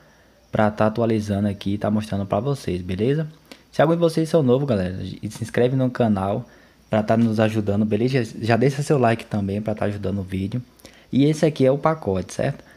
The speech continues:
Pacote, ó, Marginal Mutante, a partir de cinco do onze, disponível no Diamante Royale. Eu gostei muito desse braço, essa parte do peitoral eu achei a mais legal aqui de toda a skin.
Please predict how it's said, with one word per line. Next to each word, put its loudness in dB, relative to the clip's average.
Pacote, 2
ó, 0
Marginal 2
Mutante, -4
a -6
partir -2
de -2
cinco -4
do 0
onze, -4
disponível -4
no -2
Diamante -4
Royale. -4
Eu 4
gostei 2
muito 2
desse 0
braço, 0
essa 0
parte 0
do 0
peitoral 0
eu 0
achei -2
a 0
mais 0
legal 0
aqui -6
de -4
toda -2
a 0
skin. -4